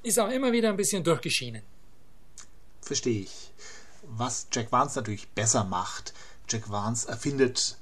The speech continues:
Speaker 2: eben nicht nur Spiele, der erfindet eine ganze Welt.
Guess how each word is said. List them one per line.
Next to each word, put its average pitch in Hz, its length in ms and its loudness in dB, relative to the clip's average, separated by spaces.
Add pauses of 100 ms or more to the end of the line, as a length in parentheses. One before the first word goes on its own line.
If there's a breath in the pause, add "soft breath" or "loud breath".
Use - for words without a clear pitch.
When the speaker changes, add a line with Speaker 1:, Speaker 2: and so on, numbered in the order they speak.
Speaker 2:
eben 117 200 2
nicht 120 180 0
nur 117 100 2
Spiele, 135 340 2
der 101 100 0
erfindet 127 260 0
eine 117 120 2
ganze 113 320 4
Welt. 101 440 0